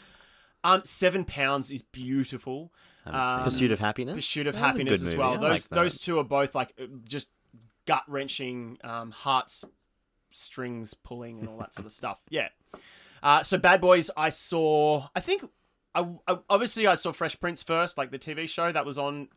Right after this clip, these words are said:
Speaker 1: almost every afternoon as I came home from school. Um, and then it would have been Men in Black would have been the first film I saw him in. And then I went back and saw Independence Day and Bad Boys.
Speaker 3: Hmm.
Speaker 1: So that would have been in, I wanna say, late primary school, early high school, somewhere around that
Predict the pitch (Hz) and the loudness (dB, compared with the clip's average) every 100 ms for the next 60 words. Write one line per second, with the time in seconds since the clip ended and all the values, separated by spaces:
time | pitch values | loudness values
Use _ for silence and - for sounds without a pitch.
0 | 143 139 147 139 143 143 135 127 135 143 | -10 -6 -4 -4 -4 0 0 0 -4 -6
1 | 147 135 - 131 131 127 123 - 214 254 | -8 -10 -12 -10 -10 -10 -12 0 0 0
2 | - - - - 143 151 - 147 147 135 | -6 -18 -18 -2 2 2 -2 -4 -4 0
3 | 147 147 147 156 147 127 151 165 - 147 | 2 2 2 -2 -8 -6 -4 -4 -4 -4
4 | 143 139 135 120 127 135 123 - 123 123 | -2 -2 -4 -6 -4 -4 -4 -6 -8 -8
5 | 123 - 127 - - 139 139 127 - 139 | -8 -6 -6 -6 -6 -4 -4 -4 -4 -4
6 | 147 156 190 226 - 139 135 135 131 131 | -4 -4 -6 -6 -6 -4 -2 -2 -2 -4
7 | 123 143 127 - 120 - 127 123 131 120 | -4 -2 0 -2 -8 -6 -6 -6 -8 -8
8 | 135 120 - 120 110 113 110 90 - 50 | -8 -10 -10 -10 -10 -10 -10 -12 -14 -20
9 | - - - 196 247 185 85 - 202 - | -18 -18 -18 -18 -16 -16 -12 -2 2 2
10 | 175 170 160 156 147 143 139 139 135 139 | 2 0 2 2 0 0 -2 -2 -4 -6
11 | _ _ _ - 139 143 147 160 - 147 | _ _ _ 2 2 4 2 0 2 2
12 | 135 131 - _ _ 131 143 147 - 139 | 4 0 -10 _ _ -2 2 0 -2 -6
13 | 135 139 - 139 123 120 127 123 117 113 | -4 -4 -6 -6 -6 -4 -4 -4 -6 -8
14 | - 135 127 - - - 156 160 143 135 | -6 -6 -6 -8 -2 2 2 4 4 4
15 | 117 120 120 123 123 | 2 -6 -6 -4 -6